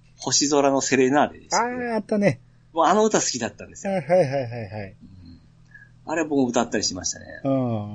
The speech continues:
Speaker 2: ん。まあまあ、バラードもいいのありますからね。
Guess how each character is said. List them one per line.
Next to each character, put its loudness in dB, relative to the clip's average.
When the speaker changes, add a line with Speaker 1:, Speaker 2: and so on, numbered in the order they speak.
Speaker 2:
ん。 -10
ま 4
あ 4
ま 6
あ、 8
バ 8
ラ 6
ー 4
ド 4
も -2
い -4
い 0
の 2
あ -2
り -6
ま -2
す -10
か 4
ら 0
ね。 -4